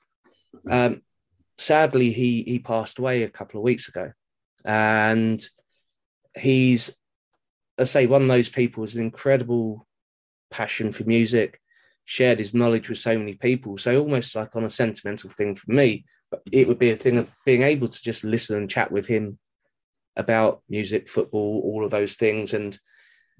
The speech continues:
Speaker 2: someone who's been there and done it. And he was one of the reasons that that Blur v Oasis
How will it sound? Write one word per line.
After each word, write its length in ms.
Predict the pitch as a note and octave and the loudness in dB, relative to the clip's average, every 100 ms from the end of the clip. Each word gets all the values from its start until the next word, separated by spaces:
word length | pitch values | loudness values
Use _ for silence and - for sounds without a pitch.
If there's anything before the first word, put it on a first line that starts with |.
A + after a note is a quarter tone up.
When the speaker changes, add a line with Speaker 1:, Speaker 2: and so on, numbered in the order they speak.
| - _ - | -20 _ -4
Speaker 2:
someone 320 | - C3 B2+ | 4 6 6
who's 400 | B2 A#2+ A2 - _ _ _ _ - | 6 4 2 -8 _ _ _ _ -2
been 140 | C3+ | 0
there 180 | C3+ A2+ | 2 0
and 80 | G2+ | 0
done 180 | A2+ A#2 | 0 0
it. 100 | E2 | -2
And 260 | G2+ G#2 - _ _ - | -6 -10 -14 _ _ -2
he 160 | A#2 A#2+ | 2 4
was 340 | A#2 - - _ _ _ - | 4 2 -8 _ _ _ -4
one 240 | A2 A#2 | 0 2
of 160 | G#2+ - _ _ - | 0 -6 _ _ -20
the 100 | G#2+ | -6
reasons 600 | A2 A2+ G#2 - G#2 F#2+ | -2 -2 -4 -6 -8 -4
that 180 | G2+ - | -4 -2
that 240 | A2 - | -2 0
Blur 240 | A2+ A#2 A2 | 4 4 4
v 160 | A2 | 2
Oasis 640 | G#2+ A#2 A#2+ G2 - - | 2 2 0 -4 -8 -12